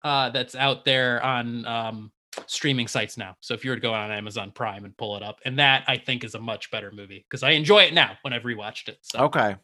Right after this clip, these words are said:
Speaker 2: Yeah, I wanna watch it.
Speaker 1: And it does have a punk rock kinda attitude to it. So yeah, you're, you're not far off, kind of,
Speaker 2: Okay.
Speaker 1: uh,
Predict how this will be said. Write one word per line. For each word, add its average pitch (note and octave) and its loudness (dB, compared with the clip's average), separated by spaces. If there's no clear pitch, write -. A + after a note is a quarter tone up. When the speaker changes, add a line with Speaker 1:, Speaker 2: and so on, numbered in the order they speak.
Speaker 2:
Yeah, C3+ 4
I - 6
wanna C3+ -2
watch A#2+ 2
it. G2+ -4
Speaker 1:
And B3 8
it G#3 4
does B3+ 10
have A3+ 8
a G#3+ 6
punk G3 2
rock E3 4
kinda D#3+ 2
attitude C3+ 0
to C3 -2
it. C#3+ -4
So E3 0
yeah, D3+ 2
you're, D#3+ -2
you're D#3 -2
not D#3 -4
far A#2 -2
off, A#2+ -10
kind B2 -4
of, D3+ 4
Speaker 2:
Okay. C3 2
Speaker 1:
uh, F2+ 0